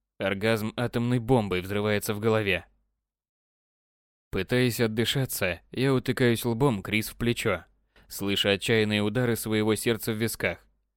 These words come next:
Затем закрываю глаза и наслаждаюсь ароматом ее кожи. Крис по-прежнему обнимает меня за шею,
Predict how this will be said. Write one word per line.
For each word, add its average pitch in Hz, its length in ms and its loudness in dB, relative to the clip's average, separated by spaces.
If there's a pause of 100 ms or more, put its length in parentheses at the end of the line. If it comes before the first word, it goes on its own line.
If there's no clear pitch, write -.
(160)
Затем 110 420 -2
закрываю 123 460 4
глаза 120 400 2
и 98 60 4
наслаждаюсь 101 640 0
ароматом 104 460 0
ее 110 140 2
кожи. 101 440 -2 (520)
Крис 101 260 0
по-прежнему 107 560 0
обнимает 113 460 -2
меня 117 220 0
за 120 140 -2
шею, 98 360 0